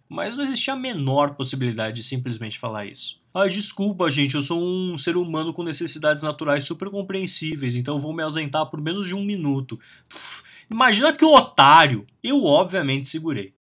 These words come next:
Segurei e o Porchat veio até mim pra discutir a minha história e, cara ouvinte Sônia, eu era um homem com um plano. Matar o Porchat de rir.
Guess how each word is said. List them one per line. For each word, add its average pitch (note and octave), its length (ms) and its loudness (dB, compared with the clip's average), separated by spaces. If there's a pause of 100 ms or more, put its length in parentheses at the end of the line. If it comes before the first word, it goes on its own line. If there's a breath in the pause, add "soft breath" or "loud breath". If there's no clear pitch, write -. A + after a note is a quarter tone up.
(100)
Segurei F#3 680 0
e G#3+ 80 -4
o G#3 80 -8
Porchat F3+ 380 0
veio F3 140 0
até F3+ 180 -2
mim F3 200 -6
pra F#3 180 -2
discutir F#3+ 380 -6
a G3 40 -4
minha G3+ 140 -10
história G3+ 560 -2
e, F#3 120 -8
cara D#4+ 320 4
ouvinte F#3 340 -2
Sônia, F#3 520 -2 (680)
eu D3 180 -2
era F#3 100 -2
um F#3+ 160 -2
homem D#3 360 4
com E3 120 -6
um F3+ 140 -6
plano. G#2+ 340 -10 (720)
Matar E3+ 520 -2
o B2 100 0
Porchat G#2+ 480 -10
de G#2+ 100 -14
rir. - 220 -20